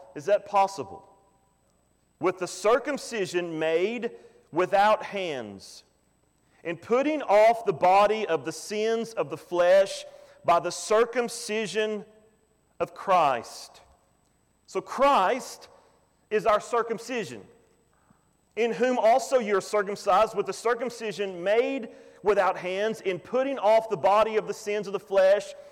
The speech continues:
by the circumcision of Christ."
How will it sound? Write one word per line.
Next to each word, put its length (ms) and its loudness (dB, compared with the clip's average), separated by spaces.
by 160 4
the 100 -2
circumcision 1120 -2
of 160 2
Christ." 760 0